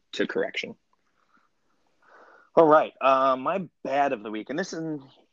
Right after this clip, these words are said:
stay with me on this 'cause I'm gonna take you on a little bit of an adventure. My bad of the week is play calling. Ricky Rahne, I, I gotta talk about it a little bit. Uh, first season as the offensive coordinator, and you're gonna be saying, "Chris, how could you possibly have a problem with the play calling when we win sixty-three to twenty-four?"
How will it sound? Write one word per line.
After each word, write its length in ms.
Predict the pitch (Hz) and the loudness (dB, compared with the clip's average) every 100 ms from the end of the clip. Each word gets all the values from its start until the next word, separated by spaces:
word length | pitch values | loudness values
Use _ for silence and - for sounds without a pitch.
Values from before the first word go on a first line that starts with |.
| _ _ _ | _ _ _
stay 240 | - 190 160 | -2 2 4
with 200 | 123 - | 4 2
me 80 | 113 | -10
on 100 | 98 | -12
this 140 | 101 | -14
'cause 120 | - | -14
I'm 80 | 117 | -10
gonna 80 | 113 | -2
take 200 | 135 120 | -2 -2
you 60 | 113 | -4
on 60 | |
a 80 | 104 | -4
little 160 | 110 101 | -4 -4
bit 100 | 101 | -6
of 80 | - | -6
an 60 | |
adventure. 480 | 98 98 90 - - _ _ _ | -10 -10 -10 -12 -14 _ _ _
My 160 | 160 202 | 2 4
bad 300 | 139 127 127 | 4 4 2
of 100 | 104 | -2
the 60 | |
week 240 | 107 110 - | -6 -6 -8
is 120 | 101 | -12
play 400 | - - 107 104 | -14 -12 -4 -4
calling. 480 | - - 82 87 - _ _ 117 | -4 -10 -10 -14 -20 _ _ 0
Ricky 260 | 151 165 | 0 4
Rahne, 420 | 143 123 123 117 - | 4 4 4 -2 -4
I, 140 | 101 - | -4 -2
I 60 | |
gotta 200 | 120 139 | 0 0
talk 220 | 110 110 110 | 2 0 0
about 200 | 101 98 | -6 -6
it 60 | |
a 60 | 98 | -6
little 180 | 98 98 | -6 -6
bit. 260 | 101 101 - 104 | -8 -10 -10 -4
Uh, 180 | 104 104 - | -4 -6 2
first 300 | 143 143 - | 2 2 -2
season 260 | 131 123 113 | -2 0 -2
as 140 | 107 | -2
the 80 | 107 | -2
offensive 440 | 107 - 104 107 | -4 -4 -8 -8
coordinator, 540 | - 101 95 95 98 101 _ _ _ - | -4 -4 -2 -4 -4 -6 _ _ _ -4
and 80 | |
you're 80 | 117 | 0
gonna 100 | 135 | 2
be 100 | 127 | 0
saying, 260 | - 110 104 | -2 -6 -4
"Chris, 320 | - 107 - | -4 -4 -6
how 240 | - 139 | 0 0
could 180 | 131 127 | 0 -2
you 80 | 120 | -4
possibly 480 | - - 113 117 107 | -2 0 0 2 2
have 80 | 101 | 2
a 40 | |
problem 280 | - 110 104 | -2 -2 -2
with 100 | 107 | -8
the 60 | |
play 220 | 110 160 156 | 0 2 4
calling 360 | 117 113 113 - - _ | 4 2 0 -10 -20 _
when 140 | 139 | 4
we 120 | 131 123 | 4 4
win 320 | 120 110 107 | 2 0 -4
sixty-three 600 | - 110 - 113 107 107 | -6 -6 -6 -10 -8 -8
to 60 | |
twenty-four?" 560 | - - - - 165 | -8 -8 -8 4 4